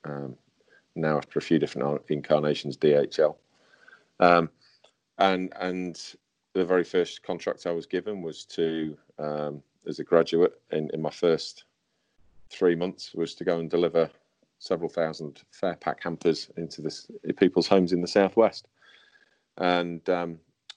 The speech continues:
I worked for a guy called Mark Starosolski, and he was the first of many great bosses I've had. And, um, I just fell in love with, with, with the industry. The, um, you know, the fact you can be talking to, you know, J-,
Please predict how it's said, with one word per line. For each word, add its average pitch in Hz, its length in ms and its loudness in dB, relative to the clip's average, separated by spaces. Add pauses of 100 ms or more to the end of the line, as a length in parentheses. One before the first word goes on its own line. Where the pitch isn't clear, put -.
I 85 40 -8
worked 87 260 -2
for - 100 -12
a 82 40 -10
guy 87 120 -2
called 82 220 -8
Mark 85 180 -6
Starosolski, 92 680 -6 (380)
and 82 380 -8 (140)
he 85 140 0
was 80 260 -8 (380)
the - 80 -2
first 90 340 4
of 78 120 0
many 85 220 0
great 76 280 0
bosses 71 320 -4
I've 69 100 -2
had. 80 180 -2 (920)
And, 87 460 0
um, 87 340 2 (220)
I 90 80 0
just - 200 -6
fell 92 140 0
in 92 100 -6
love 92 180 -6
with, 90 200 -6 (100)
with, 92 160 -4 (200)
with 87 120 -2
the 95 80 2
industry. 90 480 -4
The, 80 420 -4
um, 76 200 -6 (880)
you 90 60 -2
know, 82 60 0
the 78 80 -2
fact - 200 0
you - 40 -6
can 82 140 -4
be 80 80 0
talking 80 440 -2
to, 80 280 2 (600)
you 82 100 -8
know, 67 140 -12 (160)
J-, - 120 -8